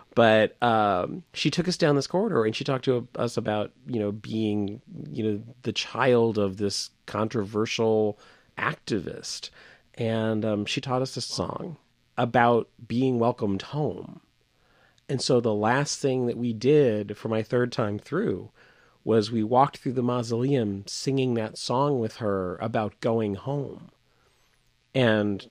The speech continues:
home for Johnny, I mean, the only thing that awaits all of us is death. So by the time <laughs> that we're at the end,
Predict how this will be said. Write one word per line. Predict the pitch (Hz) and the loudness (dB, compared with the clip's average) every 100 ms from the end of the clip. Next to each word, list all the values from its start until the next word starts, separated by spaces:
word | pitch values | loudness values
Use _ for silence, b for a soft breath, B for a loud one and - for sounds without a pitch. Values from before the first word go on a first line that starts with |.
| _ _ | _ _
home | - 139 131 127 | 0 4 4 2
for | - 113 | 0 0
Johnny, | 107 120 180 120 110 101 - _ _ _ _ _ _ _ | 2 2 2 2 0 -4 -6 _ _ _ _ _ _ _
I | - | -2
mean, | 117 113 | 0 2
the | 113 | 4
only | 120 139 | 4 4
thing | 139 127 | 2 2
that | 120 | 2
awaits | 117 117 | 2 2
all | 127 160 | 4 2
of | 110 | 2
us | 98 - | -2 -4
is | 101 | -8
death. | - 226 - - _ _ _ _ _ _ _ _ _ _ _ _ _ _ | -8 -10 -12 -20 _ _ _ _ _ _ _ _ _ _ _ _ _ _
So | - - 147 131 113 | -6 4 6 6 6
by | 117 | 4
the | 117 | 4
time | - 147 147 131 | 2 2 2 2
<laughs> | |
that | 120 | 4
we're | 143 127 | 6 8
at | 127 | 6
the | 120 113 | 4 4
end, | 143 139 120 107 | 6 6 4 0